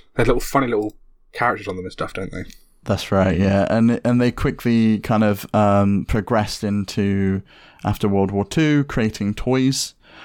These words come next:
Speaker 2: Uh, and then, uh, as, as the kind of, obviously the video game, um, revolution happened, moving into arcade machines and then moving into the,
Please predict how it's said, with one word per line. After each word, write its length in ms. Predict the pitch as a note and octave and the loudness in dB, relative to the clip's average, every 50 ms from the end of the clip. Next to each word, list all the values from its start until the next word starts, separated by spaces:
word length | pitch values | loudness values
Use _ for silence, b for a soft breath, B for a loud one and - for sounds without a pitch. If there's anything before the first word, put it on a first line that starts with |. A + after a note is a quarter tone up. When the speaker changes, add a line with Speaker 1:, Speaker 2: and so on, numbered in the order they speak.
| B B B B | B B B B
Speaker 2:
Uh, 260 | G2 G2 G2 G2+ G2+ F#2 | 2 4 4 4 4 4
and 140 | G2 G#2+ A2 | 4 4 4
then, 440 | G#2+ G#2 G#2+ G#2 G#2+ G#2+ G#2+ F#2+ - - - | 4 4 4 2 2 2 0 -4 -4 -2 -2
uh, 240 | A2+ A2 F2+ F#2+ G#2+ | 0 2 2 2 4
as, 240 | A2 A2 G#2+ - - - | 2 2 0 -2 -4 -2
as 360 | - A2 G#2 G2+ G#2+ G2 - | 0 0 2 0 -2 -4 -2
the 180 | - G2+ G2+ F#2+ | 0 0 0 2
kind 220 | F#2 - G2 G2 | 2 2 2 2
of, 220 | G2 F#2+ - - - - - - | 2 0 -2 -6 -10 -10 -6 -4
obviously 240 | G#2 - - G#2 | -4 -2 0 0
the 80 | G2 G2+ | 0 2
video 280 | F#2+ G2+ G2 G2 F#2+ F#2 | 2 2 2 4 2 2
game, 440 | G2 F#2+ F#2+ F#2+ F#2+ F#2+ F#2 - - _ - - - - | 2 2 2 2 2 0 -2 -4 -10 _ -12 -12 -8 -4
um, 680 | G#2 G2 F#2+ F#2+ F#2+ F#2+ F#2+ G2 F#2+ G2+ A2+ C3+ C#3+ - - | -2 0 0 2 2 2 2 2 0 -2 -6 -10 -16 -6 -2
revolution 500 | - - D3 G#2 G2+ G#2+ G#2 - - G#2 | -2 0 0 0 0 0 0 0 0 0
happened, 540 | F#2+ A2 G2+ - - G#2 G2+ G2+ G2+ F#2+ - - B B B B B | 2 2 0 0 0 2 4 4 4 2 0 -4 B B B B B
moving 200 | G#2+ G2+ F#2+ G2+ | 0 2 2 2
into 220 | G2 F#2+ - - | 2 2 2 0
arcade 380 | G2 G2 - - - G2+ G2+ F#2+ | 0 0 0 0 0 0 2 2
machines 560 | G2+ F#2+ F#2 - - F#2+ G2 G2 G2 F#2 - | 2 0 0 0 2 2 4 4 2 2 2
and 80 | - F2+ | 2 2
then 60 | F#2 | 4
moving 200 | G2 F#2+ F#2+ F#2+ | 4 4 4 4
into 240 | F#2 F#2+ F#2+ - - | 4 2 2 0 0
the, 240 | G2 G2 F#2 F2+ | 0 2 0 0